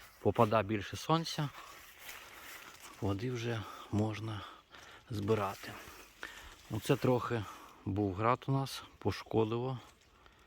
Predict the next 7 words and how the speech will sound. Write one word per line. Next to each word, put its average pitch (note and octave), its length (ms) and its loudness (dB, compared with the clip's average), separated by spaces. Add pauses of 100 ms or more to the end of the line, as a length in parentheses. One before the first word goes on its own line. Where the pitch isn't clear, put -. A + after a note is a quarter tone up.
(840)
Отакі, G#2+ 500 0 (2500)
бачите, A2 560 -2 (640)
пошкодження A2 720 0
на A2+ 140 -4
абрикосі. A2 560 -2 (1500)
Цей F3 220 8
сорт - 440 4